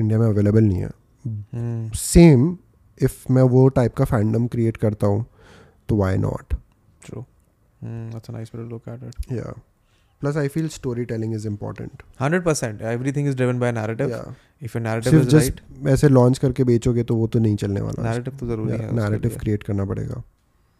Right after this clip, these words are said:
Speaker 2: And I think until unless you have the n-, right narrative, you should keep trying
Speaker 1: Yep।
Speaker 2: to find it। Because you never know which of the narrative connects the best and which of the narrative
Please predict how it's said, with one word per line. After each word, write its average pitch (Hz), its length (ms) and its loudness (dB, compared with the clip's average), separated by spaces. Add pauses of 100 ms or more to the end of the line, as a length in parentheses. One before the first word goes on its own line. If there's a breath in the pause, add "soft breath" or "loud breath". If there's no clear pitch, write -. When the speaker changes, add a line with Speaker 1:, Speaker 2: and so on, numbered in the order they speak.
Speaker 2:
And 113 160 -6
I - 60 -8
think 127 220 -6
until 123 280 -4
unless 123 240 -6
you 123 80 -2
have 123 80 -8
the 120 160 -6
n-, 107 100 -12
right 113 420 -8
narrative, 110 380 -8
you 120 140 -8
should - 180 -16
keep - 380 -10
trying 104 320 -8 (420)
Speaker 1:
Yep। 110 160 -4
Speaker 2:
to 113 180 -8
find 101 300 -10
it। - 140 -20 (840)
Because 113 180 -6
you 117 100 -4
never 120 260 -2
know 120 160 -2
which 113 180 -6
of 110 120 -6
the 120 80 -2
narrative 110 680 -6
connects 113 320 -4
the 113 120 -6
best 107 180 -8
and 113 120 -10
which 113 120 -6
of 113 60 -8
the 120 120 -2
narrative 117 420 -6